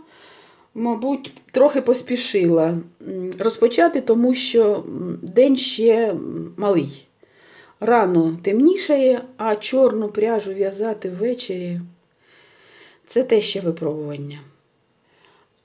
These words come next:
Але ж календар, не втомлюючись, рухається до весни. І на це нам натякає мій другий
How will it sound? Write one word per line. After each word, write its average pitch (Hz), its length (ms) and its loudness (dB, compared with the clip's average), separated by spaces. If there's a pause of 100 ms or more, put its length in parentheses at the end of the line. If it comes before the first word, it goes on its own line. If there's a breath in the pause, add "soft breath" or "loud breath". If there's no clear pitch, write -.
Але 240 300 0
ж - 200 -14
календар, 247 560 2
не 262 120 2
втомлюючись, 247 920 0
рухається 226 600 2
до 233 120 2
весни. 240 500 0 (1500 soft breath)
І 214 180 -8
на 214 160 -8
це 262 300 0
нам 262 340 0
натякає 254 640 0
мій 254 280 0
другий 240 600 -2